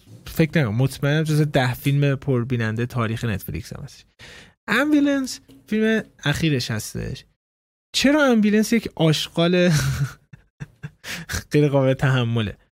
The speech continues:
به خاطر اینکه فیلم نام نویس اومده شخصیت چیز کرده. پر-، ببین فیلم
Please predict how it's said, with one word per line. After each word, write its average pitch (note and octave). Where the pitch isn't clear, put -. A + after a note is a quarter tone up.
به F3+
خاطر G3+
اینکه F3
فیلم F#3+
نام F#3+
نویس G3
اومده F#3
شخصیت -
چیز G3+
کرده. C#3+
پر-، D#3
ببین A#3+
فیلم F#3+